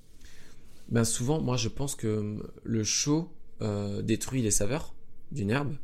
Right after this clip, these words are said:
souvent. Donc, euh, c'est pour ça que souvent je fais une compotée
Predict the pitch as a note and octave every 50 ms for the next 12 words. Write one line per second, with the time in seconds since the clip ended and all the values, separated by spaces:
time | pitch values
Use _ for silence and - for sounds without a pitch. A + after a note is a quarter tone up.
0 | - - - - - - - - - - - G#2 B2 C#3+ - - - - - -
1 | - - - A2+ A2 G2+ - A2 G#2 G2 G2 G2+ G2+ G2+ G2+ G2+ - - - -
2 | - - D3 - - G#2+ - - A#2 C3+ C#3 - - A2+ G#2 - - - A2 G#2+
3 | - C#3+ D#3+ -